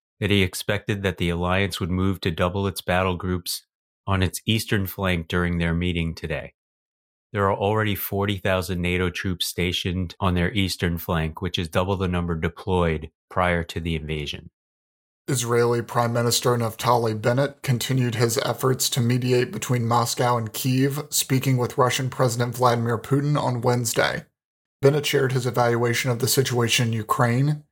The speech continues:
Speaker 2: considering his contact with leaders of a number of foreign countries, and referred to ideas related to the continuing negotiations, the Kremlin said.
Speaker 1: Anatoly Chubai has become the most senior Kremlin official to have quit his job since Russia invaded Ukraine.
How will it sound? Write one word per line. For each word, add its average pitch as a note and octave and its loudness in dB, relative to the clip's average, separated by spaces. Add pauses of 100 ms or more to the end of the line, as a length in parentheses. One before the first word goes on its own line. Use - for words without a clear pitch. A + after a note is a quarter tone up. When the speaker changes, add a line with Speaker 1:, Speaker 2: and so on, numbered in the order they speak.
(240)
Speaker 2:
considering C3+ 2
his B2 2
contact B2+ 2
with A2+ -8
leaders B2+ 2
of B2 0
a B2 0
number C3 0
of A#2+ -2
foreign A#2+ -2
countries, C3 -2 (420)
and C3 2
referred C3+ 0
to C3+ 0
ideas B2+ 0
related B2+ 0
to C3+ 0
the C3+ 2
continuing B2+ 2
negotiations, B2 0
the C3 -2
Kremlin B2 0
said. - -2 (1300)
Speaker 1:
Anatoly A2 2
Chubai F2+ 0
has E2+ -4
become F#2+ -2
the F#2 -2
most F2+ -2
senior G2+ 0
Kremlin F#2 -2
official F2 -2
to - -14
have E2 -4
quit G2 -2
his F2+ -4
job F2 0
since E2+ -4
Russia F2+ -2
invaded E2+ -4
Ukraine. D#2+ -4